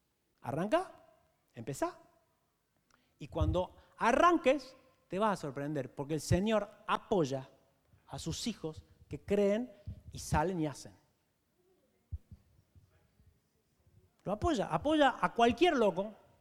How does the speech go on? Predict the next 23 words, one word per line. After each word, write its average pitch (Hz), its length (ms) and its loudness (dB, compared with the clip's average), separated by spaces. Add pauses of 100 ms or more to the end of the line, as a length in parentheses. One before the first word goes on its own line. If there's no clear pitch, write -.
y 175 60 -10
a 180 80 -6
cualquier 294 480 4
loca 190 380 2 (640)
que 233 120 0
abra 330 260 6
su 294 160 2
boca 240 380 4 (500)
y 262 220 2
suelte 254 260 2
la 214 80 4
palabra. 151 400 -2 (800)
Entonces 233 260 2
había 233 260 10
pensado 214 380 4
y 185 60 2
había 196 240 6
escrito, 185 300 -4
ahora 170 120 0
me 170 60 -6
estoy 180 140 -4
acordando, 160 460 0 (640)
eh, 117 600 -4